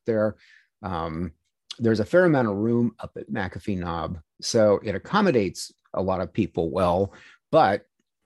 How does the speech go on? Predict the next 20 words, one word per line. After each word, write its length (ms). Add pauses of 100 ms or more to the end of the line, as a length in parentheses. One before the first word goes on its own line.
(500)
once 260
you 80
get 240
past 400
McAfee 440
Knob 300
and 140
continue 560
on 160
to 140
Tinker 360
Cliffs, 480
and 140
this 160
is 140
on 180
the, 300
the 120
Appalachian 600
Trail, 460